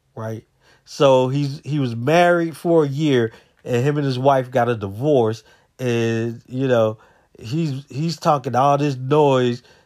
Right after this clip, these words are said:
and, and, and the funny thing, he go, he, he said, we were talking one day, and I'm like, "Man,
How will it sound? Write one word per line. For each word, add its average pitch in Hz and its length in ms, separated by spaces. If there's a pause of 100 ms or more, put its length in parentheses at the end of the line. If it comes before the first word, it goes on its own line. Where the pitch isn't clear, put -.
(120)
and, 120 400
and, 117 480 (440)
and 131 140
the 113 60
funny 147 260
thing, 147 240
he 139 100
go, 127 400 (220)
he, 143 240
he 131 220
said, 131 340 (340)
we 139 200
were 127 100
talking 165 400
one 120 180
day, 120 400
and 117 440
I'm 117 180
like, 110 280
"Man, 143 460